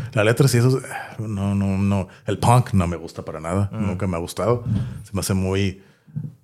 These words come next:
Speaker 1: caótico también, des-, no tiene estructura. Eh, me gusta el jazz, blues, música clásica.
Speaker 2: Ujú.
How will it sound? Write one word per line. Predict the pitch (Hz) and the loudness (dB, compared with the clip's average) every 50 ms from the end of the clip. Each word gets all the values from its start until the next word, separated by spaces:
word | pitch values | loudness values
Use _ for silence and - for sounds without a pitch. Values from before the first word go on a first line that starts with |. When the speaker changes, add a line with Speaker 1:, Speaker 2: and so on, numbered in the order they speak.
| - - _ | -20 -10 _
Speaker 1:
caótico | - 87 82 90 - 107 101 - 95 | -2 0 0 0 0 0 0 0 0
también, | - 87 85 87 90 92 | 0 -2 -2 0 0 0
des-, | 92 82 95 98 | 0 0 -2 -2
no | 113 104 98 92 92 | 0 0 0 0 0
tiene | 107 98 101 | 2 2 2
estructura. | 92 - 92 85 - - 107 113 127 135 131 - - _ _ _ _ _ - 107 | 0 0 -4 -8 -4 -2 0 2 2 0 -2 -6 -16 _ _ _ _ _ 4 4
Eh, | 113 101 95 92 90 82 82 - - - | 6 4 2 2 0 0 -2 -4 -4 -2
me | 98 | -2
gusta | 90 - - 98 | -2 0 -2 -2
el | 85 | 0
jazz, | 82 90 95 110 117 - - - - - _ _ _ _ _ _ _ _ _ _ _ _ | 2 2 4 4 2 2 -2 -8 -12 -16 _ _ _ _ _ _ _ _ _ _ _ _
blues, | - - 82 85 92 98 101 - - | -6 -6 -4 -4 -6 -8 -10 -8 -6
música | 95 90 - 98 92 - | -6 -4 -2 -2 -2 -2
clásica. | - 90 87 95 95 - 95 - 104 104 | 0 0 0 0 0 0 0 2 2 2
Speaker 2:
Ujú. | 101 107 127 175 | 2 2 -2 -4